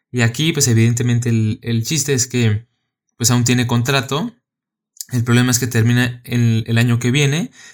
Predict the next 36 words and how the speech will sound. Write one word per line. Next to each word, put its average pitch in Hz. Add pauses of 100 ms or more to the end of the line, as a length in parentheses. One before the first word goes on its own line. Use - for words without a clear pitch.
y 127
se 117
podría 117
ir 120
gratis. 120 (500)
Entonces, 117 (180)
este, 143
esta 156
es 160
la, -
la 127
oportunidad 120
para 117
que 117
Mbappé 131 (120)
le 120
pueda 131
dejar 123
algo 127
de, 110
de 113
dinero 113
al 110
P 123
S 117
G, 127 (800)
que, 104
que 117
digo, 104 (420)
pues, 104
e-, 123
evidentemente 123 (540)
ciento 123
veinte 123
millones, 120 (540)
eh, -